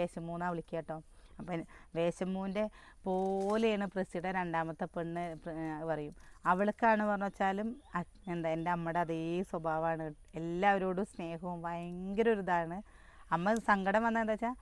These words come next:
അമ്മയ്ക്ക് ഇങ്ങനെ അവളെ കൺ-, പെൺകുട്ടിയാണ്. പണ്ടൊക്കെ അങ്ങനെയാണല്ലോ. ഞ-, എൻ്റെയൊക്കെ എന്താ, ഞാനൊക്കെ ഇതാകുമ്പോ, ആ, ഇനി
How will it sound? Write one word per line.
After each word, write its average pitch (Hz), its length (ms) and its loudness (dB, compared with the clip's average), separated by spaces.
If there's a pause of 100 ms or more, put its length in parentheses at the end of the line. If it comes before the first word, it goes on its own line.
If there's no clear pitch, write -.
(360)
അമ്മയ്ക്ക് 190 420 -2
ഇങ്ങനെ 220 220 2 (460)
അവളെ 185 240 2
കൺ-, 196 220 -2 (300)
പെൺകുട്ടിയാണ്. 190 720 0 (480)
പണ്ടൊക്കെ 180 460 0
അങ്ങനെയാണല്ലോ. 185 480 -2 (800)
ഞ-, 180 240 0
എൻ്റെയൊക്കെ 208 520 -4 (580)
എന്താ, 180 220 0 (360)
ഞാനൊക്കെ 180 300 -4
ഇതാകുമ്പോ, 185 340 -4
ആ, 165 40 0 (120)
ഇനി 160 120 0